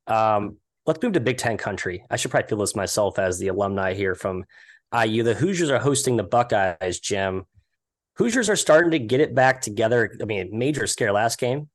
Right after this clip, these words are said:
um, but Minnesota has the ability to catch people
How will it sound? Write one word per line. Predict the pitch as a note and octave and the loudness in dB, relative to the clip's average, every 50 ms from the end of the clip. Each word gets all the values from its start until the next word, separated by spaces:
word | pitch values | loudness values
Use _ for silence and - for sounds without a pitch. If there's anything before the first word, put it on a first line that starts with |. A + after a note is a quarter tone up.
| - - | -10 -6
um, | G#2+ G#2 G2+ G2 G2 F#2+ | -2 0 0 0 0 -2
but | G#2 A2 | -2 -4
Minnesota | C3+ F3 E3 - - B2 A#2 G#2+ | -2 -2 -2 0 0 2 2 2
has | G2 G#2+ G#2+ G2 | 4 2 2 0
the | G2+ G2+ | 0 -2
ability | F#2+ G#2+ G#2 G2+ G2+ G2 | 0 0 0 0 0 -2
to | F2+ - - A2+ G2 | -4 -4 -4 -4 -4
catch | - - A2+ G#2 - | -2 -2 -4 -4 -4
people | - - A2+ - - G#2+ G2 F#2+ - | -4 -6 -6 -4 -2 -2 -2 -2 -4